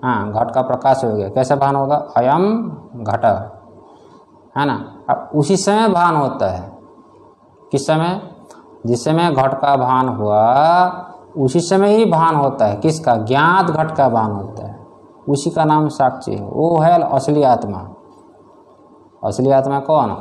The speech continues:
वो असली आत्मा, वही अपना स्वरूप है। उसी को अहम, अहम ब्रह्मास्मि में अहम पद से कहा गया, उसी को तत्त्वमसि से त्वम पद को कहा गया, चिदाभास को नहीं।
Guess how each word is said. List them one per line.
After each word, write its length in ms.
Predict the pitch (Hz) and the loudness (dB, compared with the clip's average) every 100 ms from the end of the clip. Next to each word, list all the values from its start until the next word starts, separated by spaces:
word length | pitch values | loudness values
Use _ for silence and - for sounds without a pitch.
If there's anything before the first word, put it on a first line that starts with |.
| 120 | -2
वो 220 | 143 147 | 0 0
असली 240 | 139 131 | 0 0
आत्मा, 300 | 117 107 107 | 0 0 -4
वही 260 | 113 135 170 | -2 0 2
अपना 300 | 160 160 147 | 2 0 -2
स्वरूप 420 | - 113 101 90 | -2 -4 -6 -8
है। 180 | 98 - - - - _ _ _ - - - - - | -14 -18 -20 -20 -20 _ _ _ -20 -20 -20 -16 -6
उसी 200 | 117 147 | -2 -2
को 120 | 147 | 2
अहम, 800 | 139 143 151 143 135 127 131 - - | 2 2 0 -2 -6 -6 -8 -12 -2
अहम 260 | 123 135 135 | 0 2 2
ब्रह्मास्मि 480 | 131 135 131 143 | 2 2 0 -2
में 60 | 135 | -4
अहम 360 | - 127 139 139 | 0 2 2 0
पद 80 | 127 | -4
से 180 | - 127 | -4 -6
कहा 260 | 101 98 | -4 -4
गया, 300 | 95 - 123 - - _ - - _ | -8 -12 -16 -20 -20 _ -20 -20 _
उसी 240 | 127 120 151 | -2 0 2
को 100 | 156 | 2
तत्त्वमसि 640 | 151 139 147 147 143 151 | 0 -2 0 0 0 0
से 120 | 147 | 0
त्वम 340 | 143 151 156 156 | -2 0 0 0
पद 180 | 147 - | -4 -4
को 100 | 123 | -4
कहा 260 | 107 98 | -4 -4
गया, 300 | 104 107 110 - - | -6 -10 -12 -14 -4
चिदाभास 480 | 131 139 143 147 - | 0 2 4 2 0
को 120 | 147 | -4
नहीं। 360 | 147 147 90 | -4 -4 -6